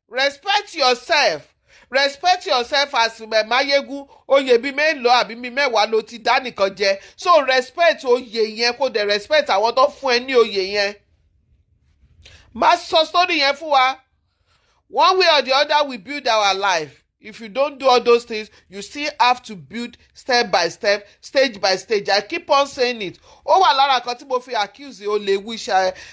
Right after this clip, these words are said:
Lizzy Wisha Anjorin gbà yẹn pé the speed tí ó fi bẹ̀rẹ̀ business tó dẹ̀ fi lóun fi kọ́lé ní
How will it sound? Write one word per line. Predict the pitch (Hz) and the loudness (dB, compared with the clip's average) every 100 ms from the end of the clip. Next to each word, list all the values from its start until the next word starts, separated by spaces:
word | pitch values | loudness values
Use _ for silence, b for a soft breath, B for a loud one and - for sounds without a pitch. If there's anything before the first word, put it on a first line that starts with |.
| B | B
Lizzy | 214 214 226 - | -8 -4 -4 -2
Wisha | 233 220 214 180 | -2 0 2 2
Anjorin | 202 214 220 214 202 | 2 2 2 0 -2
gbà | 208 175 | 0 0
yẹn | 165 | -2
pé | 202 220 226 B B B 190 | -2 -2 -2 B B B 0
the | 277 | 0
speed | 294 - 415 415 320 247 240 | 0 0 2 4 2 -4 -12
tí | 320 339 359 427 - | -6 -2 -2 -2 2
ó | 311 | 2
fi | 320 285 | 2 -4
bẹ̀rẹ̀ | 208 226 226 233 | 0 2 2 -2
business | 247 320 277 294 302 269 - 180 143 _ _ _ _ _ | -4 -8 -6 -2 -2 -2 -8 -20 -20 _ _ _ _ _
tó | 330 381 | 2 4
dẹ̀ | 370 277 | 4 -2
fi | - 277 269 269 _ _ | -4 -12 -12 -14 _ _
lóun | 240 330 262 | 0 2 2
fi | 254 269 | 0 -12
kọ́lé | 294 302 302 302 | 0 2 2 0
ní | 302 | -2